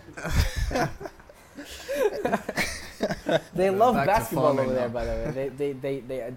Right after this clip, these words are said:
Speaker 2: totally adore basketball.
Speaker 1: Yeah, I
Speaker 2: Um,
Speaker 1: love the Asian.
Speaker 2: Dennis Rodman always goes there.
Speaker 1: Mm.
Speaker 3: Yeah, that's 'cause,
Speaker 2: Um,
Speaker 3: uh, Kim Jong-un, like, grew up in, like, Europe, and he was a
Speaker 1: Yeah,
Speaker 3: big
Speaker 1: he got
Speaker 3: fan.
Speaker 2: Yeah,
Speaker 1: educated
Speaker 2: Kim,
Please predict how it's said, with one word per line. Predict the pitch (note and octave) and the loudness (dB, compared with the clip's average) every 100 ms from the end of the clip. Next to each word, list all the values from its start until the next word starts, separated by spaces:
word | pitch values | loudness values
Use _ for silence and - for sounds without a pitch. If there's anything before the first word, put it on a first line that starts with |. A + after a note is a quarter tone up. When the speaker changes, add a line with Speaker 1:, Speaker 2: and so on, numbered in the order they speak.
| - | -8
Speaker 2:
totally | D#3 D3 C3+ | -6 -4 -6
adore | B2 B2 A#2 | -6 -6 -6
basketball. | A2+ - A#2 G#2 | -6 -6 -6 -4
Speaker 1:
Yeah, | G#2 | -2
I | F#2 | 0
Speaker 2:
Um, | |
Speaker 1:
love | C3+ A#2 | 0 2
the | |
Asian. | A#2 A2 G2 | 2 0 0
Speaker 2:
Dennis | F#2+ C#3+ - | -2 -4 -4
Rodman | C#3 C#3+ C3+ A#2+ | -4 -2 -4 -8
always | A#2 A2+ | -8 -10
goes | A#2+ A2+ | -10 -12
there. | A2+ G#2+ | -8 -4
Speaker 1:
Mm. | A2 G2+ - B2 - | -2 -2 -6 -18 -14
Speaker 3:
Yeah, | A#2 B2+ | -8 -4
that's | C#3 - | -4 -2
'cause, | D3+ C3+ | -4 -2
Speaker 2:
Um, | C3+ B2+ A2 | -2 -2 -4
Speaker 3:
uh, | A2 | -6
Kim | C#3 C3+ | -6 -6
Jong-un, | B2 B2 B2 C3 A2+ | -6 -8 -6 -6 -6
like, | G2+ G2 | -8 -10
grew | A#2+ A#2 | -6 -4
up | A#2+ B2 | -4 -6
in, | |
like, | G#2+ G3 - | -8 -8 -10
Europe, | A2 A#2+ A#2+ - - G#2+ | -6 -4 -4 -6 -16 -14
and | G2+ | -12
he | G#2 | -10
was | G#2 | -8
a | |
Speaker 1:
Yeah, | A2 | -6
Speaker 3:
big | G#2+ G2 | -4 -2
Speaker 1:
he | |
got | G2+ A#2+ | 0 2
Speaker 3:
fan. | C3+ | 6
Speaker 2:
Yeah, | F3 | 8
Speaker 1:
educated | D#3+ G2+ F#2+ | 8 6 2
Speaker 2:
Kim, | F#2+ F2 | -2 -4